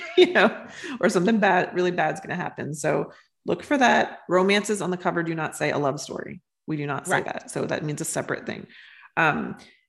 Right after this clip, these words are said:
Speaker 1: and then, of course, mysteries. There's a crime, and typically in a mystery, it depends on the kind. I'm not a mystery reader 'cause Dawn has notes here, but, um,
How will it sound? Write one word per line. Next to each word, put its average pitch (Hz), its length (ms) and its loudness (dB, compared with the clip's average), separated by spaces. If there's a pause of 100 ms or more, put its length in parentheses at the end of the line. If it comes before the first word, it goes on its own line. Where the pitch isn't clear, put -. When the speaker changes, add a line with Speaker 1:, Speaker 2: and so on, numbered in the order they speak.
(140)
Speaker 1:
and 190 100 2
then, 214 120 6
of 143 120 0
course, 214 240 4
mysteries. 196 880 0
There's 170 600 0
a 175 60 -10
crime, 208 680 -4
and 160 340 -4 (200)
typically 143 520 -2
in 139 60 -4
a 135 40 -6
mystery, 151 400 0
it 175 80 4
depends 175 320 -2
on 220 100 0
the 240 60 0
kind. 196 420 2
I'm 165 180 -2
not 165 120 0
a 175 40 -2
mystery 165 260 -4
reader 156 220 -2
'cause 170 180 -4
Dawn 156 260 2
has 165 140 -2
notes 151 320 -4
here, - 240 0
but, 156 260 0
um, 151 260 0